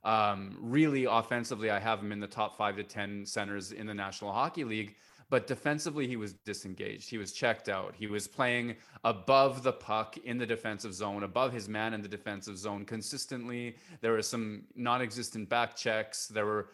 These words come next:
moments where he were, he was a few feet away from guys who went on to score. They were his man. He did, he did not have a strong defensive season. And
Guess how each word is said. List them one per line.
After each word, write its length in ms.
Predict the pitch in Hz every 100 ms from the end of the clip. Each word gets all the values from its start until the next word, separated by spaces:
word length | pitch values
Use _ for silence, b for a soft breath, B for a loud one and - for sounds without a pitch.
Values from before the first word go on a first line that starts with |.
| B -
moments 380 | 123 127 120
where 140 | 120 110
he 100 | 117
were, 360 | 110 110 104 - -
he 140 | 104 131
was 140 | 107
a 60 | 104
few 200 | - 127
feet 220 | 123 117
away 240 | 104 107
from 160 | 110 110
guys 260 | 107 107 -
who 80 |
went 240 | 104 104 98
on 140 | 101
to 80 | 98
score. 320 | - - 110
They 140 | 101 104
were 100 | 104
his 220 | 104 98
man. 200 | 101 101
He 60 | 104
did, 220 | 117 - B 143
he 260 | - 139 127 - b b b
did 180 | 151 131
not 240 | 131 151
have 180 | 156 151
a 60 | 135
strong 280 | - 117 110
defensive 500 | 104 104 98 95 90
season. 400 | 101 98 104 104
And 160 | 107